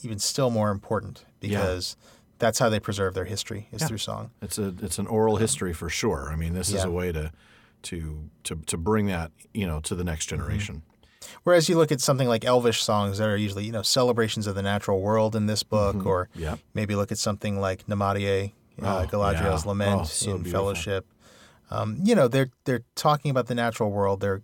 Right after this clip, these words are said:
Speaker 1: you know, lamenting the past. Um, it's not so much about telling a story.
Speaker 2: No.
Speaker 1: Men's poetry is definitely about telling a story.
Speaker 2: Very much so. And now, though, the men are telling a story, but they don't necessarily believe it.
Speaker 1: <laughs> Nobody believes it.
Speaker 2: Yeah.
Speaker 1: Yeah.
Speaker 2: I mean, some do,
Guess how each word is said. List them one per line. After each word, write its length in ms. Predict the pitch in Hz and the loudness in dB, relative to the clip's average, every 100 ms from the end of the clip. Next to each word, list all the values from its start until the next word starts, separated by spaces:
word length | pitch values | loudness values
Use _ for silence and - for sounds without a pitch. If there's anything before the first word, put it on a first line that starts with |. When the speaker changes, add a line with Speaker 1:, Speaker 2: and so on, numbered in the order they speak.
| - | -6
Speaker 1:
you 100 | 117 | -4
know, 200 | 98 95 | -4 -2
lamenting 440 | 113 110 107 113 | -2 -2 -2 -4
the 60 | 101 | -6
past. 580 | - 95 92 90 - - _ _ _ _ _ 110 | -4 -2 -2 -4 -8 -14 _ _ _ _ _ -6
Um, 320 | 107 98 - _ | -4 -4 -10 _
it's 180 | - 127 | -8 -2
not 180 | 131 113 | 0 0
so 100 | - | 0
much 160 | 110 104 | -2 0
about 160 | 104 | -4
telling 260 | 95 104 98 | -2 -4 -4
a 60 | 92 | -6
story. 400 | - 95 87 - _ | -4 -2 -4 -8 _
Speaker 2:
No. 320 | 101 95 80 76 _ _ _ _ | -6 -4 -4 -8 _ _ _ _
Speaker 1:
Men's 220 | 107 117 120 | -2 -2 0
poetry 340 | 113 107 101 | 0 0 -4
is 100 | 95 | -6
definitely 440 | - 110 - 101 | -2 -2 -2 -4
about 180 | 92 92 | -2 -4
telling 220 | - 98 | -6 -10
a 40 | 95 | -8
story. 300 | - 104 101 | -8 -6 -8
Speaker 2:
Very 260 | 107 110 101 | -6 -2 -2
much 300 | 87 85 - | -2 -4 -4
so. 240 | 85 78 - - - _ | -4 -6 -10 -20 -20 _
And 320 | 117 127 120 | 0 0 0
now, 400 | 113 120 185 233 | 2 2 4 2
though, 280 | 110 95 95 | 2 2 2
the 100 | 101 | 2
men 220 | 104 123 | 2 4
are 80 | 117 | 2
telling 340 | 104 135 123 | 2 2 2
a 40 | 107 | 2
story, 360 | - 151 160 | 0 2 2
but 140 | 117 117 _ _ _ | 2 0 _ _ _
they 140 | 139 139 | -2 0
don't 160 | 151 | 0
necessarily 580 | 147 120 123 139 127 120 | 0 0 0 0 2 0
believe 380 | 104 104 127 123 | 0 0 0 2
it. 80 | 160 | 4
Speaker 1:
<laughs> 60 | |
Nobody 240 | 175 160 160 | 6 6 4
believes 460 | 156 160 202 165 | 2 2 2 2
it. 140 | 117 95 | 2 2
Speaker 2:
Yeah. 200 | 170 143 | 0 2
Speaker 1:
Yeah. 160 | 135 110 | 2 2
Speaker 2:
I 80 | |
mean, 140 | 117 117 | 4 4
some 300 | - 170 214 | 4 4 4
do, 320 | 170 151 202 | 4 4 0